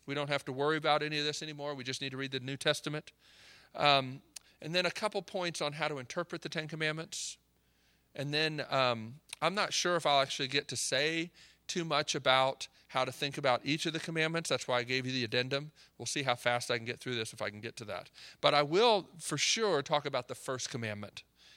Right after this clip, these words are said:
and why it's first and why that's so important for understanding the rest of the commandments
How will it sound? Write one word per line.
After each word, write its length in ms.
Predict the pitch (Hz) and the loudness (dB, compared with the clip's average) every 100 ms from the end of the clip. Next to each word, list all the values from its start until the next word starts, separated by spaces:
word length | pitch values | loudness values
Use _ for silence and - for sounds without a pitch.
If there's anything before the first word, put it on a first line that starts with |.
| _ | _
and 160 | 135 123 | -8 -2
why 220 | 113 123 | 0 2
it's 180 | 113 - | 0 -4
first 540 | - 80 - - - - _ _ _ _ _ _ | -6 -6 -4 -4 -6 -14 _ _ _ _ _ _
and 140 | 113 117 | -10 2
why 200 | 123 123 | 4 4
that's 240 | 120 117 | 2 -2
so 180 | - 123 | -2 -4
important 400 | 113 123 113 110 | -4 -2 -2 -4
for 140 | - | -6
understanding 800 | 117 117 - 120 110 107 107 107 _ - _ | -6 -6 -6 -6 -6 -8 -12 -16 _ -20 _
the 100 | 127 | -6
rest 300 | 113 123 120 | 0 0 0
of 60 | 120 | -4
the 60 | 123 | -6
commandments 680 | 120 104 101 101 - - | -6 -4 -6 -6 -6 -6